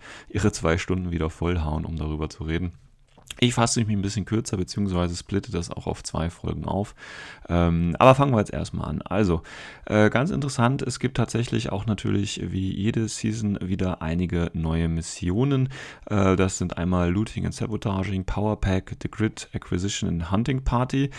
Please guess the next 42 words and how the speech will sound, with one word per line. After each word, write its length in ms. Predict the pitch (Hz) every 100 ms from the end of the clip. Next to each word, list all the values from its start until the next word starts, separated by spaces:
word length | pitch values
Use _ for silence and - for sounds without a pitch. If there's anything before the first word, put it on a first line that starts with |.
| - - -
Ähm, 340 | 104 104 101
einige 380 | - 104 113 107
kennt 220 | - 107
man 120 | 110
schon 360 | 104 101 98 101
aus, 540 | 82 87 90 90 - -
ähm, 380 | 85 87 82 80 - _ _ _ _ _ - -
der 400 | 92 87 85 82
Strike 320 | - 87 -
Zone 160 | 85 85
Wotan 320 | 110 127 120
zum 160 | 113
Beispiel 720 | 101 95 101 - 95 95 95 95 - - -
oder, 500 | 104 95 87 85 -
äh, 220 | 82 82
aus 240 | 82 85 -
anderen, 520 | 87 92 95 95 92
äh, 200 | 82 82
Events, 440 | - 85 87 110
sage 180 | 101 101
ich 100 | -
jetzt 180 | 98 -
einfach 360 | 95 - 98
mal. 240 | 82 85 92 - - - -
Ähm, 280 | 87 85 85
aber 200 | 85 87
das 160 | 92
sind 160 | 98 92
doch 160 | 90
jetzt, 260 | 92 - - 87
äh, 320 | 87 85 80
die 420 | - 87 82 82
neueren 600 | 90 87 101 110 101 98
und, 320 | 90 87 85 -
äh, 100 | 85
die 200 | 90 98
würde 100 | 98
ich 220 | - -
gerne 320 | 85 87 87
nochmal 440 | 85 87 85 80
in 180 | 80 80
der 200 | 80 80